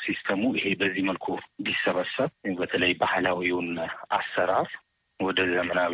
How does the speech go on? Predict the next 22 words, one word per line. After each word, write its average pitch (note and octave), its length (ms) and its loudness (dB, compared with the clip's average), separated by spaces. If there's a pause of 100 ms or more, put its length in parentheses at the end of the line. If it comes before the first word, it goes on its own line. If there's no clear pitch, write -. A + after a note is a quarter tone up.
ተቀይሮ G2+ 460 0 (240)
ድጋፍ F2+ 340 0
አሰባሳቢዎች፣ F#2+ 920 2 (340)
በበጎ E2 360 -6
አድራጎት G2+ 440 2
ድርጅቶች፣ G2 440 -2
ለተለያዩ A2 420 4 (720)
ሰዎች G#2 320 4
ይጠቅማል A2+ 460 2
በሚል G#2+ 380 4
ነው E2+ 120 -2 (300)
የተነሳሳ G2+ 640 2 (120)
ነውና F#2+ 260 2 (480)
የኮቪድ G2+ 480 2
አስራ G2 240 0
ዘጠኝ F2+ 320 -2 (340)
ዋነኛ G2+ 440 2
ምክንያት F#2+ 380 0
ነው F#2+ 100 0
ብዬ F#2+ 160 2
ነው F#2+ 140 2
የማስበው። - 440 -2